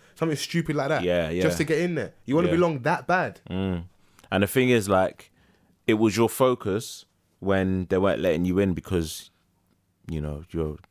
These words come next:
Speaker 2: you're a black man or whatever. So you can't, that's your experience. You can't then tell a whole bunch of people, yeah,
Speaker 1: Mm,
Speaker 2: not to
Speaker 1: focus on
Speaker 2: focus on it
Speaker 1: race.
Speaker 2: so much. They're going through it every day. Like,
Speaker 1: Mm.
Speaker 2: you're, you're in a different kind of level of society here.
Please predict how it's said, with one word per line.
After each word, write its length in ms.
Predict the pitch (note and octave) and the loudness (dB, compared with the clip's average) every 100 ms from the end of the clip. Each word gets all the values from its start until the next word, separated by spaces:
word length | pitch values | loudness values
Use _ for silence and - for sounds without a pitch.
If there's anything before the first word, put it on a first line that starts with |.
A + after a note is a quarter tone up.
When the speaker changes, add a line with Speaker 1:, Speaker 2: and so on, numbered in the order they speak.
| _ | _
Speaker 2:
you're 140 | - D#2 | -4 -4
a 40 | |
black 300 | D2 E2 - | -2 -6 -4
man 240 | D#2 F2 | -2 -2
or 40 | D2+ | -2
whatever. 460 | C2+ C2+ D2+ D2+ E2 _ _ - - | -4 -4 -4 -6 -8 _ _ -20 -10
So 120 | - | -2
you 120 | F#2+ | -2
can't, 260 | G2+ C3 - | 0 -2 0
that's 220 | A#2+ - | -2 2
your 100 | B2 | 0
experience. 640 | D2 - A#2+ G2 A#1+ - - _ _ | 0 0 2 2 -2 -14 -20 _ _
You 100 | G2 | -8
can't 320 | - C3+ F#2 | -2 0 0
then 180 | G2+ A2 | 2 0
tell 500 | G2+ A#2 G2+ F#2+ F#2+ - _ _ _ _ _ _ _ _ _ - | 0 2 2 2 -2 -12 _ _ _ _ _ _ _ _ _ -12
a 100 | F2+ | -6
whole 200 | F#2+ G2+ | 0 0
bunch 220 | G2 F2+ | 0 -2
of 120 | G2 | -4
people, 380 | - G#2 - E2+ | -4 -4 -4 -4
yeah, 200 | D#2 D2+ | -2 -2
Speaker 1:
Mm, 40 | D2+ | -4
Speaker 2:
not 160 | - | -6
to 80 | - | -6
Speaker 1:
focus 120 | F2 G#2+ | -2 0
on 80 | G#2 | 0
Speaker 2:
focus 140 | G#2+ | -2
on 80 | A2 | -4
it 40 | |
Speaker 1:
race. 80 | D#2+ | -4
Speaker 2:
so 140 | - E2+ | -4 -4
much. 340 | D#2+ - - _ _ _ _ _ _ _ _ | -4 -8 -20 _ _ _ _ _ _ _ _
They're 120 | A2+ A#2+ | -4 0
going 280 | A#2 B2+ | 2 2
through 220 | A2+ - F#2 | 0 0 0
it 80 | - | 2
every 300 | G#2 F#2+ F2 | 0 0 0
day. 280 | G#2+ A#2 | 2 4
Like, 280 | F#2+ D#2+ - | 2 0 -4
Speaker 1:
Mm. 40 | F2 | 0
Speaker 2:
you're, 460 | A2 B2 A#2 G#2+ - _ _ _ _ | 2 4 2 -2 -12 _ _ _ _
you're 180 | - A#2 | 0 2
in 80 | A#2 | 2
a 60 | |
different 400 | F#2 A2 - F#2 | 0 -2 0 -2
kind 200 | - G2+ | 0 2
of 80 | G2 | 2
level 240 | G#2 G2 G2 | 2 0 -2
of 60 | |
society 540 | - E2+ A#2 B2 D#2 D#2+ | -4 -2 0 0 0 -2
here. 220 | E2+ | -4